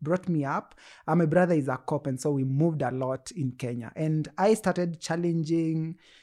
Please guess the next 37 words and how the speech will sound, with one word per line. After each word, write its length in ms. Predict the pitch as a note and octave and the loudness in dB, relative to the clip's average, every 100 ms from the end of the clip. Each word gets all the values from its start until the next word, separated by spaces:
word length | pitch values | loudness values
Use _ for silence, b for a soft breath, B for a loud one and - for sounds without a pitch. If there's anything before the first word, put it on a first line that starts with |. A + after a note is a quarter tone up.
| b | b
you 100 | E3+ | 2
know, 120 | D3+ | 2
socialization 1300 | C#3+ - G3 F#3 D#3 D3 C#3 E3 D#3+ E3 D#3 D#3 D#3 | 2 2 2 2 2 2 2 -2 -2 0 0 0 -4
from 400 | - - B2+ C3 | -8 -6 -4 -2
that 260 | C#3 D3+ - | -2 -2 -4
time, 220 | C3 B2 | -6 -6
'cause, 180 | A#2+ C#3 | -6 -2
you 80 | |
know, 180 | F3 D3+ - | -2 -2 -2
I 140 | A3+ | 0
leave 260 | A3 G3+ F3+ | 0 -2 -2
the 120 | F#3 | -4
village, 480 | F3+ F3+ F3+ D#3 D3+ C#3 | -2 0 0 -2 -8 -6
move 320 | C#3 F3+ F#3+ | -2 0 0
to 120 | - | 2
another 280 | F3+ F3+ F3+ | 2 2 -2
county, 500 | - D#3+ E3+ E3 F3 | -2 -2 0 -2 -2
and 200 | C#3+ C#3+ B B B | -2 -4 B B B
the 80 | D#3+ | -2
things 360 | D#3+ A3 A3 G#3 | 2 4 4 4
I 120 | D#3 | 4
heard 180 | F3+ F3 | 4 2
about 220 | E3 E3+ | 2 0
that 240 | E3 - | -2 -4
county 360 | D3+ D#3 D#3+ D#3+ | -2 -2 -2 -4
are 120 | C3 | -4
not 260 | C3+ C3+ - | -4 -8 -12
true. 260 | - A#2 A2+ _ b b | -14 -12 -12 _ b b
So 380 | - F#3+ F3 F3 | 4 8 8 6
I've 260 | E3+ F3 G3 | 4 4 6
always 640 | B3+ A#3+ A#3 A3+ G3+ G3 _ - | 6 6 4 4 0 -8 _ 0
had 360 | F3+ F3+ D#3+ - | 4 4 0 -8
that 300 | D#3+ F#3 F#3+ | 0 2 2
open 260 | F3+ F#3 F3+ | 0 0 0
mind 500 | D#3+ C3+ E3 A#3+ C4 | 0 -2 0 0 2
that 260 | D#3+ D3+ - | 0 -2 0
maybe 680 | E3+ F#3+ F#3+ C3 C#3+ G#3 | 2 4 2 0 -2 -4